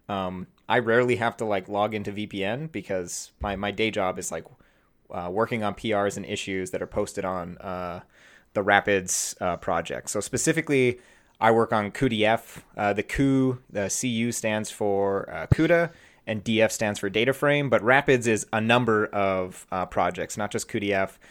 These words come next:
But basically what Rapids is designed to be is a end-to, end-to-end data science pipeline that runs on the G P U. Um, and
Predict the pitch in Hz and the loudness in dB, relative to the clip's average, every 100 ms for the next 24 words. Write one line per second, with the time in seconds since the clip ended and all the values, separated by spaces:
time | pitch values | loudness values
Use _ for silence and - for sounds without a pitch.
0 | - - 113 107 208 208 160 139 131 127 | -20 -8 2 8 8 6 4 6 6 6
1 | 127 117 110 110 117 117 113 107 104 101 | 4 0 -2 -2 0 0 -2 -4 -4 -4
2 | - _ _ - 107 101 - 101 98 95 | -8 _ _ -2 0 0 -2 -4 -2 -2
3 | 95 135 139 - - 131 151 123 120 117 | 0 0 0 -2 -2 0 2 2 0 0
4 | 113 - 117 127 - 123 107 - 120 113 | -4 -2 0 2 2 -2 -2 -2 -2 -2
5 | 104 101 98 - 104 92 113 120 110 95 | -2 -2 -4 -2 -2 2 0 0 -2 -4
6 | 104 92 95 92 82 - - 104 101 101 | -8 -12 -10 -10 -12 -18 -8 -4 -2 -4
7 | - 107 104 101 | -4 -2 -2 -6